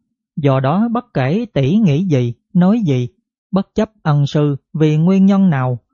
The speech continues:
vẫn không truyền thụ sở học Lưu gia cho đệ, đệ vẫn xem người là ân sư. Vì thế mối thù đệ sẽ phải báo, đó là lời duy nhất mà đệ muốn nói cho tỷ minh bạch."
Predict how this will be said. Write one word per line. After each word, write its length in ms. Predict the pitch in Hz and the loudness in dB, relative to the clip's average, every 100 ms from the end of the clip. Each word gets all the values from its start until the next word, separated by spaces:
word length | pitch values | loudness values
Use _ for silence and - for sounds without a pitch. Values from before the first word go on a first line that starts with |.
| _ _ _ - | _ _ _ -6
vẫn 400 | 143 147 208 220 | -2 2 2 2
không 260 | 156 147 | 0 -2
truyền 260 | 143 127 123 | 0 -2 0
thụ 240 | 127 131 | -2 -4
sở 180 | 139 139 | -2 -2
học 300 | 175 170 - | 0 0 0
Lưu 180 | 143 139 | 0 0
gia 200 | 135 131 | 0 -2
cho 120 | 139 | -2
đệ, 300 | 127 110 131 - _ _ - | -2 -2 -4 -8 _ _ -6
đệ 220 | 151 135 | -2 0
vẫn 200 | 143 160 | 0 0
xem 280 | 208 156 151 | 0 0 0
người 320 | 135 123 127 | 2 2 0
là 120 | 131 113 | -2 -2
ân 200 | 143 151 | 0 0
sư. 280 | 151 156 135 _ _ _ _ _ _ - 151 131 | 0 -2 -4 _ _ _ _ _ _ -8 -6 -2
Vì 180 | 120 | -2
thế 420 | 113 151 208 262 294 | -2 -2 -2 -4 -6
mối 360 | 185 170 185 262 | -2 0 0 -2
thù 340 | 143 127 120 - _ _ _ - | -2 -2 -2 -6 _ _ _ -8
đệ 400 | 143 117 123 139 | -4 -2 -2 -2
sẽ 180 | - 139 | -4 -6
phải 180 | 120 135 | -6 -6
báo, 380 | 135 208 269 _ _ _ - | -6 -6 -8 _ _ _ -4
đó 200 | 202 269 | -2 -2
là 140 | 147 | -2
lời 360 | 127 123 123 151 143 | 0 0 -2 -4 -2
duy 160 | 135 135 | 0 2
nhất 200 | 208 - | 0 -2
mà 100 | 147 | -4
đệ 340 | 120 113 120 143 | -2 -2 -2 0
muốn 260 | 156 190 | 2 4
nói 280 | 190 226 254 | 4 2 0
cho 100 | 156 | -2
tỷ 280 | - 120 185 | -2 0 0
minh 220 | 185 131 | 0 0
bạch." 220 | 117 113 | -2 -6